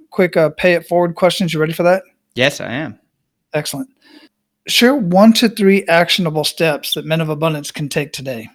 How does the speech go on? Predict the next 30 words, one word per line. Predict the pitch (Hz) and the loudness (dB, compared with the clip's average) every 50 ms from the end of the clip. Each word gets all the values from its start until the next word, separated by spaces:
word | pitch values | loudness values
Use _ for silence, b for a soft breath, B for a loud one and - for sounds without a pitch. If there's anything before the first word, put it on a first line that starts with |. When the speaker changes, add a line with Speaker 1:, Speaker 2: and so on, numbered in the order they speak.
| _ _ _ _ _ _ _ _ B B B B B B | _ _ _ _ _ _ _ _ B B B B B B
Speaker 2:
All | - 101 | -8 -6
right. | 104 104 107 107 | -4 -2 -4 -2
And | - 123 123 | -2 -2 -2
then | 131 127 | -2 -2
since | - - 156 131 - - - _ _ | -2 -4 -6 -6 -6 -10 -12 _ _
my | 127 107 104 104 104 104 | -4 -2 0 0 0 -2
cause | - - 110 107 104 104 101 | 0 0 2 2 2 0 -2
is | 107 95 | -6 -6
health, | - 113 110 110 98 - - | -4 -4 -2 -2 -4 -6 -6
I'm | - 123 143 | -6 -4 -2
gonna | 156 127 110 | -2 -2 -2
focus | - - 117 110 - 117 - | -4 -6 -6 -6 -6 -8 -10
this | - 110 104 - | -10 -10 -10 -8
around | 101 101 98 98 101 110 127 123 | -8 -6 -6 -4 -4 -4 -6 -6
health, | - - 71 76 - - _ - B B B B B | -8 -10 -12 -12 -12 -14 _ -20 B B B B B
because | - 120 113 135 123 - | -2 2 2 2 2 2
to | - 120 | 0 2
be | 131 156 | 4 6
an | 156 135 | 6 6
abundant | 123 107 123 120 113 113 - - | 6 4 4 2 2 0 -2 -4
person, | - 123 117 113 - - 92 98 | -4 -2 -2 -2 -4 -6 -8 -8
you | 98 104 | -8 -8
do | 98 110 113 107 | -8 -6 -8 -6
have | 104 107 104 - | -6 -8 -8 -8
to | - 101 | -10 -10
guard | 92 101 98 98 95 | -8 -6 -8 -6 -8
your | 95 101 | -8 -10
health. | 95 117 110 - - _ _ - b b b b b b b | -8 -8 -10 -10 -14 _ _ -20 b b b b b b b
Speaker 1:
Mm-hmm. | - 87 | -6 -4
Speaker 2:
Um, | 92 92 92 92 95 92 | -4 -2 -2 -2 -4 -6